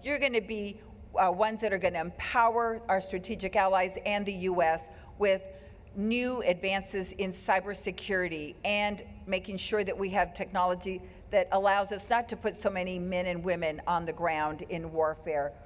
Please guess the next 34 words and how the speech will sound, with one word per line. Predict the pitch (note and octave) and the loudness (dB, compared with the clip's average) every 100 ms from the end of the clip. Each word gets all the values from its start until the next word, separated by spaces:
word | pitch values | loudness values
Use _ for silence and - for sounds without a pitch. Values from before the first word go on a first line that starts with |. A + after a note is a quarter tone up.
| - - - | -20 -16 -2
We're | G3+ D4 | 2 2
going | C#4 B3+ | 2 2
to | A3 | 2
also | F#3+ F#3+ - F#3+ | 2 0 0 -2
make | C4+ | -2
sure | - - G3+ | -6 -2 -2
that | F3+ E3 | -2 0
we're | E3+ | 0
advancing | E3 F#3 F#3 G3 F#3 | 0 -2 -2 -6 -8
humanity | - F#3+ F3+ E3+ F3 E3+ D#3+ | -6 -6 -2 -2 -2 -6 -2
by | F3 | 0
addressing, | D#3+ D#3+ F3+ F3+ F#3 E3 - - | 0 0 -2 0 -4 -8 -10 -4
uh, | E3+ D#3 | 0 0
precision | - G3+ F#3 A3 F#3+ F#3+ E3+ | -2 -4 -2 -2 0 -2 0
medicine, | E3+ D#3+ D#3+ D#3 D3 C#3+ - - - | 0 0 -2 -2 -2 -4 -14 -18 -8
and | G#3 | -2
we'll | G#3+ | -2
continue | A#3 G#3+ C4+ A#3 | -2 -6 -2 0
to | G3+ | 2
work | F#3+ F#3+ | 0 0
with | F#3+ F3 | -4 -2
you | F3 | 0
on | D#3+ | 0
these | E3+ E3 | -2 -2
innovations | E3 D3+ D3+ D3+ D3+ - C3+ C3 - - - - | -2 0 0 -2 -2 -6 -6 -8 -10 -14 -20 -8
so | G3+ | -4
that | F#3 | -2
we | F#3 G3+ | -2 -4
can | - - G3 F3+ | -2 0 0 -2
continue | - F3 - F#3 E3+ | -6 -8 -6 -6 -6
to | E3+ E3+ | -8 -10
change | - D#3+ D#3+ - | -6 -6 -6 -6
the | D#3+ | -2
world. | D#3 C#3+ C#3 C#3 | 0 2 2 -2